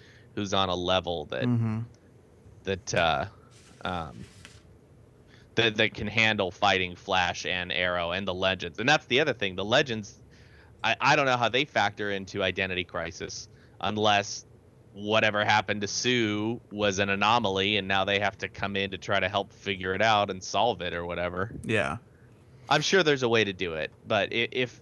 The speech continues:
Speaker 1: if they announced now that it was giv-, that it was gonna be Identity Crisis, I'd be very hesitant to, to get
Speaker 2: <laughs>
Speaker 1: on board with it. But the series hasn't started yet. You know, each show
Speaker 2: Right.
Speaker 1: hasn't started yet, so we may, we may be looking at entirely different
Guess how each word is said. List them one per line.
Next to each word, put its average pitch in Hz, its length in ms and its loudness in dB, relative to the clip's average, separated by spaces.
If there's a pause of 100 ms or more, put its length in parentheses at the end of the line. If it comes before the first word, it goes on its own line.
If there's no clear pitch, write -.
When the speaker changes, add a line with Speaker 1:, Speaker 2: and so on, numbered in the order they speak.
Speaker 1:
if 120 160 -2
they 151 220 4
announced 139 480 -2
now 110 460 2
that 127 160 -2
it 113 100 -4
was 113 180 -6
giv-, 107 320 -4 (140)
that 107 80 -4
it 107 40 -2
was 101 140 -6
gonna 107 160 2
be 104 140 4
Identity 101 360 0
Crisis, 127 520 -2
I'd 101 160 -2
be 101 100 -4
very 101 220 2
hesitant 90 560 -8
to, 95 240 -2 (220)
to 110 100 4
get 92 180 0
Speaker 2:
<laughs> - 0 -
Speaker 1:
on 87 120 -4 (100)
board - 220 -16
with - 160 -12
it. 60 120 -4 (680)
But 113 280 4 (180)
the 117 100 -6
series 120 460 0
hasn't 98 260 -2
started 107 360 -2
yet. 65 260 -8
You 95 100 -12
know, 92 160 -8
each 104 120 -4
show 101 220 0
Speaker 2:
Right. 113 120 4
Speaker 1:
hasn't 147 180 -4
started 98 360 -2
yet, 57 240 -6
so 80 280 -8
we 95 160 -2
may, 90 280 0 (240)
we 101 120 -4
may 101 140 2
be 87 100 0
looking 90 340 -2
at 87 60 0
entirely 90 480 0
different 92 460 -4